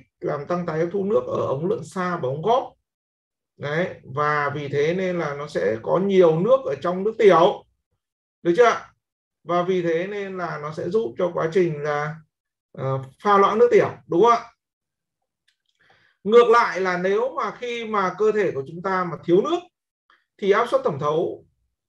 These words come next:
ở trong huyết tương nó sẽ tăng lên. Khi mà áp suất thẩm thấu ở trong huyết tương tăng lên thì nó sẽ kích thích cái receptor về nhận cảm. Nó cảm nhận được cái điều này thì nó sẽ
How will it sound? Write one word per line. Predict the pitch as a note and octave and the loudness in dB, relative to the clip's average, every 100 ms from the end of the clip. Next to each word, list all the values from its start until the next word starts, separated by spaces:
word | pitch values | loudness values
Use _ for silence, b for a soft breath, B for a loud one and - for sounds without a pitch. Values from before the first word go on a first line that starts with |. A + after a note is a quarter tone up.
| _ _ _ _ | _ _ _ _
ở | D#3+ D#3+ | -4 -2
trong | F#3+ | -2
huyết | G#3 A3 | -2 0
tương | A3+ G#3 | 2 2
nó | F#3+ | 0
sẽ | F#3+ - | -6 -6
tăng | A3 | -2
lên. | A3+ A#3 F#3+ E3 _ _ _ _ _ _ _ _ _ | 2 2 0 -8 _ _ _ _ _ _ _ _ _
Khi | C#4 C#4 | -6 -4
mà | B3+ G3+ F#3+ | -2 0 0
áp | E3+ G#3+ A#3+ | -2 -4 -4
suất | C4 | -4
thẩm | G3+ C#3+ | -4 -4
thấu | D#3 G3+ | 0 2
ở | A#3 | 0
trong | F3 F#3+ | 0 -2
huyết | G#3+ G#3+ | -2 0
tương | G#3 G3+ | -2 -2
tăng | G#3 | -2
lên | A3 A3 F#3+ F3 F#3+ | 0 0 -2 -12 -8
thì | F#3+ F#3 D3 B2+ _ _ _ _ | -4 -4 -6 -10 _ _ _ _
nó | D3+ E3+ | -6 -4
sẽ | G3 - | -2 -4
kích | C4 | -6
thích | C4+ C#4 - | -8 -10 -8
cái | E3 F3 | -6 -4
receptor | G#3 G#3 G#3 G#3 G#3+ G#3 G3 F#3+ | -4 -6 -6 -4 -2 0 0 0
về | F3 D#3+ | -4 -6
nhận | D#3 - | -8 -10
cảm. | F3 D#3 A#2+ A2 - _ _ _ _ _ _ _ _ _ _ | -6 -6 -6 -12 -16 _ _ _ _ _ _ _ _ _ _
Nó | D3 E3+ | -10 -2
cảm | G#3+ D#3+ | 0 2
nhận | G3+ G#3 | 0 4
được | F#3 C3+ - _ _ _ _ _ _ _ | 2 2 -4 _ _ _ _ _ _ _
cái | - | -2
điều | F#3 G3 | 2 4
này | F#3+ D3 C3 - _ _ _ _ _ | 2 0 -4 -16 _ _ _ _ _
thì | - G3+ F#3+ | -2 0 2
nó | F3 E3+ | 0 -2
sẽ | F#3+ G3+ G#3 B3 - | -4 -8 -10 -10 -14